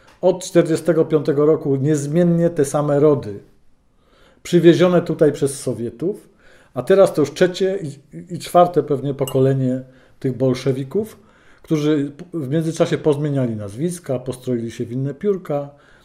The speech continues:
no i trwają dalej. Tak jak pan Bogdan Płotka. To jest historia, którą państwu krótko opowiem.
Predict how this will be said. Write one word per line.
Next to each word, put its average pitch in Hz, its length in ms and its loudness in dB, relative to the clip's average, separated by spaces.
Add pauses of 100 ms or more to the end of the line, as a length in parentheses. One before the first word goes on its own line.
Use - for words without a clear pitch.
(640)
no 190 100 -4
i 233 60 -4
trwają 156 420 0
dalej. 110 300 -4 (300)
Tak 190 200 4
jak 185 300 2 (640)
pan 151 360 0
Bogdan 151 480 4
Płotka. - 500 4 (1500)
To 254 180 4
jest - 180 4
historia, 98 440 -10 (680)
którą 170 280 2
państwu 170 480 -2
krótko 175 400 0
opowiem. 101 360 -8